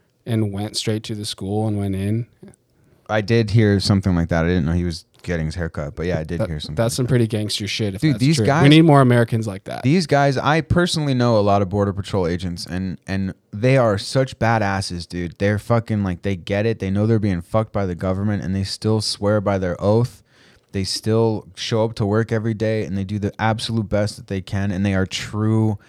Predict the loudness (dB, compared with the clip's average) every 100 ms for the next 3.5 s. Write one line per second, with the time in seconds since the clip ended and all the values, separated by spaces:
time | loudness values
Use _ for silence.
0 | _ -20 -18 -20 _ -2 0 4 4 2
1 | -2 -8 -8 -12 -8 -4 -2 -2 -4 -2
2 | -2 -2 -6 _ -8 -8 -6 -10 -8 -4
3 | 0 2 0 -6